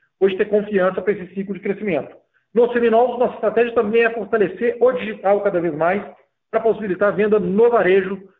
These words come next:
garantindo aí o nosso plano de expansão com renovação de frota, mantendo a frota sempre nova, gerando valor pra companhia e dando segurança pra gente continuar fazendo o CAPEX, investindo no hack,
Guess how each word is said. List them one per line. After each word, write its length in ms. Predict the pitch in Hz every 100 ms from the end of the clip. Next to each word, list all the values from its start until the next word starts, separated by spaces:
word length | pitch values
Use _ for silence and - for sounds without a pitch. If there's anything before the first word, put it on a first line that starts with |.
| _
garantindo 580 | 170 214 208 - 208 190
aí 100 | 190
o 40 |
nosso 280 | 202 190 -
plano 200 | 196 196
de 60 | -
expansão 480 | - 185 - 185 202
com 120 | 214
renovação 520 | 196 196 190 175 196
de 80 | 180
frota, 420 | - 175 180 180 - _
mantendo 340 | 185 185 190 185
a 60 |
frota 360 | - 185 180 -
sempre 260 | 214 214 190
nova, 480 | 165 175 175 175 175 _ _ -
gerando 300 | 180 185 190
valor 320 | 185 160 175
pra 80 | 175
companhia 720 | 185 185 170 175 185 180 - _
e 60 | 180
dando 260 | 185 196 -
segurança 580 | 240 220 190 202 202 202
pra 140 | 190
gente 180 | 196 -
continuar 640 | 196 - 175 170 170 - - -
fazendo 260 | 165 196
o 40 | 196
CAPEX, 420 | 185 - 185 185
investindo 380 | 170 165 - 202
no 80 | 165
hack, 360 | 170 185 -